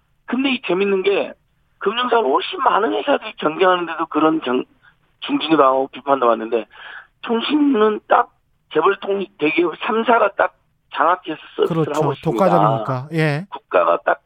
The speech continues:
Speaker 1: 허용해준 딱 세 개 회사가 그러고 있는 거잖아요.
Speaker 2: 음.
Speaker 1: 근데 제대로 징계를 안 합니다.
Speaker 2: 예.
Speaker 1: 그래서 역대 네 대로,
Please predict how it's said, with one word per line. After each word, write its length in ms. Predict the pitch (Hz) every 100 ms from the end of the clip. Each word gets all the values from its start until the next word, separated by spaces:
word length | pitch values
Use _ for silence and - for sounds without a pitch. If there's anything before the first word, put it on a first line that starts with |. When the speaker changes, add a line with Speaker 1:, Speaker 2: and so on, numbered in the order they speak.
| _ -
Speaker 1:
허용해준 440 | 175 185 180 175
딱 160 | - 143 -
세 100 | 240
개 140 | 240 226
회사가 240 | 220 156
그러고 260 | - 131 127
있는 160 | 117
거잖아요. 560 | 120 110 104 101 139 220
Speaker 2:
음. 500 | 160 151 127 107 98 -
Speaker 1:
근데 380 | 415 466 508 508 - -
제대로 280 | - 339 - -
징계를 300 | 147 170 165
안 220 | 113 127
합니다. 880 | 165 170 131 - 95 107 107 104 165
Speaker 2:
예. 60 |
Speaker 1:
그래서 260 | 131 123 147 - - - - _
역대 320 | 117 - 165 156
네 200 | 139 139
대로, 440 | 147 156 208